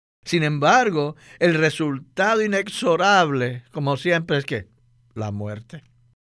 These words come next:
Esto no es normal, sino que es algo tan grotesco y que está relacionado con la autoridad de las tinieblas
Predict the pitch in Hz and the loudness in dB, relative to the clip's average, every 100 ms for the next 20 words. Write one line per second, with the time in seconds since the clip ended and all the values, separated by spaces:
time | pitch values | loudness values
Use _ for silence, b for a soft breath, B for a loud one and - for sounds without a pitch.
0 | _ _ _ 175 160 165 - 175 185 180 | _ _ _ 2 2 0 -4 -4 -4 -6
1 | 156 117 123 127 139 170 - 107 117 131 | -8 -6 -4 -6 -8 -12 -14 -10 -8 -6
2 | 151 165 156 180 208 175 85 - _ _ | -4 -4 -4 -6 -6 -8 -14 -20 _ _
3 | _ _ _ b b b - 151 147 151 | _ _ _ b b b -6 -4 -4 -4
4 | 175 175 175 165 147 131 123 107 - - | -4 -4 -2 -2 -4 -6 -8 -8 -8 -8
5 | 190 - - 143 b b b b b 135 | -8 -12 -14 -16 b b b b b -12
6 | 135 - 143 165 160 - 143 160 160 147 | -10 -4 -2 -2 -2 -4 -4 -4 -6 -8
7 | 139 127 120 - 123 120 110 117 147 156 | -6 -6 -10 -10 -8 -6 -6 -4 -2 -2
8 | 156 143 123 - 117 120 180 185 131 113 | -2 -4 -6 -6 -6 -2 -2 -2 -4 -6
9 | 107 | -10